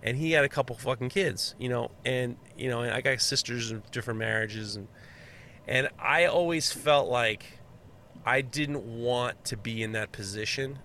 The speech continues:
I wanted to have, I wanted to just be like, "I'm not interested in, I'm not interested in getting remarried. I'm not interested in having other children." And I just, and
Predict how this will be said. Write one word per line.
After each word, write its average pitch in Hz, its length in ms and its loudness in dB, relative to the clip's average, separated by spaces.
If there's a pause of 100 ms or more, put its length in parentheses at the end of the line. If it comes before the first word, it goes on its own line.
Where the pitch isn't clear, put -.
I 117 80 -6
wanted 120 320 -2
to 117 120 0
have, 113 400 0
I 110 80 -6
wanted 117 300 -2
to 107 60 -10
just 107 160 -4
be 110 80 -8
like, 104 200 -6 (800)
"I'm 131 320 0
not 147 240 4
interested 143 480 0
in, 131 140 -2
I'm 120 120 0
not 135 180 4
interested 151 360 2
in 143 160 -2
getting 143 200 4
remarried. 127 680 6
I'm 107 100 -4
not 117 180 -2
interested 127 420 -6
in 120 300 -4
having 117 360 0
other 113 140 -4
children." 107 420 -2 (480)
And 123 120 4
I 135 100 6
just, 139 220 2
and 147 200 0